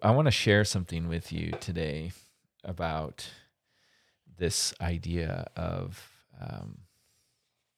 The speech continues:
the, the technique is not really the point,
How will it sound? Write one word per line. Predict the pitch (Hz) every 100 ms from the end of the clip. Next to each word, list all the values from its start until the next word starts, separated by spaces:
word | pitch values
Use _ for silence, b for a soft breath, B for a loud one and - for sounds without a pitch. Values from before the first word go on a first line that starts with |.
| _ _ _ _ _ _ _ 92
the, | 90 - _
the | 90
technique | - 107 104 - 107 90 -
is | 87 -
not | 90 82
really | 95 92
the | 85
point, | 82 - - 107 156 -